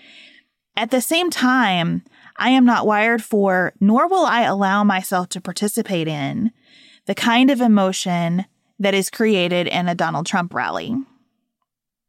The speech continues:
So we just have to ask ourselves the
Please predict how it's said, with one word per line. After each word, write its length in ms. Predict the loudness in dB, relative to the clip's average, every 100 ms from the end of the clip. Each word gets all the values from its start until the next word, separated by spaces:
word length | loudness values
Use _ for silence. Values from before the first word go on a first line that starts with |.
| _ _ _ -6
So 160 | -2
we 80 | 0
just 160 | 0 -2
have 140 | -2
to 160 | -2 -2
ask 260 | -4 -2
ourselves 640 | -2 0 0 0 -2 -4 -10 -20 -20 -20 _ _ _ -2
the 280 | 0 0